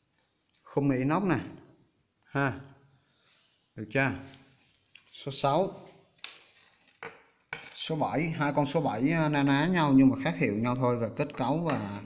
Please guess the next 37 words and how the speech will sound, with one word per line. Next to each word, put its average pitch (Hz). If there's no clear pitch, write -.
thiết 135
kế 143
thì, 117
à, 110
na 120
ná 127
nhau. 131
Con 131
này 117
thì 113
gold, 131
dây 123
gold 127
luôn 127
ha. 156
Dây 127
gold, 123
kẹp 113
gold 120
rồi 107
hết 131
luôn. 127
Cũng 117
vậy. 104
Để -
coi 120
con 120
này 113
hiệu 113
gì. 107
Con 120
này 117
thì 120
không 120
ghi 123
hiệu 104
rồi. 98